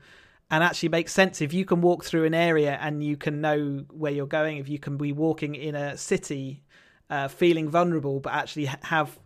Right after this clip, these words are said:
backup that you know where you need to head, you know, it's, it's all those things for people that, yeah, it shows that there's benefits there to <laughs>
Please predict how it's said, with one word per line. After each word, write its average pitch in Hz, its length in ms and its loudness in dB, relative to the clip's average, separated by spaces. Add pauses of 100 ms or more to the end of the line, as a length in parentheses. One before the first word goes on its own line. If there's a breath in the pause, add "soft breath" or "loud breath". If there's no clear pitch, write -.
backup 156 460 -2
that 143 140 -8
you 151 140 -2
know 151 300 0
where 143 180 0
you 139 160 -2
need 139 200 -6
to - 60 -8
head, 143 280 -2 (200)
you 156 80 -12
know, 139 280 -10
it's, 147 280 -16
it's - 140 -18
all 175 140 0
those 156 200 -2
things 165 300 -4
for 143 140 -12
people 143 340 -6
that, 139 220 -6 (1080 soft breath)
yeah, 165 180 -2
it 135 280 -8
shows 175 340 0
that 156 60 -12
there's 147 180 -4
benefits 165 520 -6
there 131 300 -8
to 139 340 -8
<laughs> - 60 -12